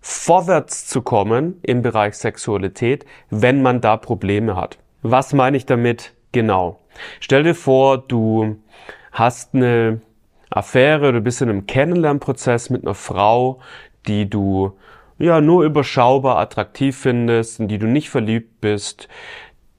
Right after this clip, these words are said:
Die, die, die Frau ist dir nicht besonders wichtig, du weißt, das ist jetzt hier einfach ein,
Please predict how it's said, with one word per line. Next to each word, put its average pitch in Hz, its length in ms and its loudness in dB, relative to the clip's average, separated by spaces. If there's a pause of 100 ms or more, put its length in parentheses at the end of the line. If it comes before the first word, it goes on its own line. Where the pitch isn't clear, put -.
(160)
Die, 123 460 0
die, 123 280 -2
die 135 180 -2
Frau 123 300 2
ist - 220 -4
dir 123 220 2
nicht 143 400 2
besonders 117 680 0
wichtig, 101 400 -6
du 95 140 -6
weißt, 104 640 0 (520)
das 180 200 -2
ist 139 160 -2
jetzt 123 180 -4
hier 123 160 0
einfach 113 380 0
ein, 95 260 -4